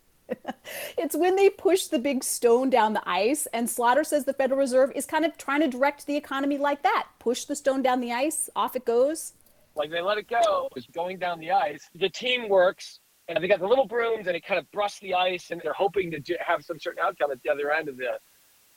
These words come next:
Speaker 2: of the rink. Um, but there's nothing they can do about it other than wait.
Speaker 1: So we wait.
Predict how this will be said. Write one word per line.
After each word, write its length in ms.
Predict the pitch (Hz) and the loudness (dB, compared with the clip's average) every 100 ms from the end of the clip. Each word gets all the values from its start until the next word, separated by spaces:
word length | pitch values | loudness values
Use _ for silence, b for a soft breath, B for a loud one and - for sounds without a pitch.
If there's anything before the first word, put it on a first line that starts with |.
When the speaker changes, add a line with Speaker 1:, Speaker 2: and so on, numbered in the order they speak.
| - | -10
Speaker 2:
of 60 | |
the 80 | 139 | -4
rink. 400 | 170 254 180 139 - _ | 2 2 2 -2 -14 _
Um, 380 | 160 151 143 139 _ | 0 0 -2 -8 _
but 160 | 170 165 _ - | -4 -4 _ -10
there's 220 | 175 165 | -6 -2
nothing 160 | 220 | 0
they 80 | 196 | 0
can 100 | 170 | 0
do 80 | 220 | 2
about 180 | 180 135 | 2 2
it 60 | |
other 100 | 135 | 0
than 200 | 135 123 | -4 -8
wait. 280 | 117 170 - _ _ _ _ _ _ _ _ _ _ _ _ _ _ _ _ | -8 -8 -10 _ _ _ _ _ _ _ _ _ _ _ _ _ _ _ _
Speaker 1:
So 380 | - 185 214 285 | -6 2 2 2
we 140 | 269 269 | -2 2
wait. 400 | 277 381 - | 2 0 -4